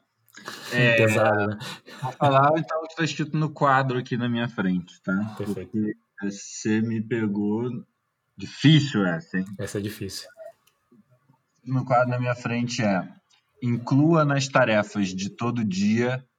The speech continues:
Speaker 2: ser amor da cabeça aos pés."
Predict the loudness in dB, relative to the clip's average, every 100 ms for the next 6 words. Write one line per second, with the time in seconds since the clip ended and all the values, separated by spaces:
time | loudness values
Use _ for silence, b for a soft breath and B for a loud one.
0 | _ -10 0 2 2 -2 -2 2 4 4
1 | 2 -2 -8 -2 0 2 2 2 0 -2
2 | -4 -4 -8 -10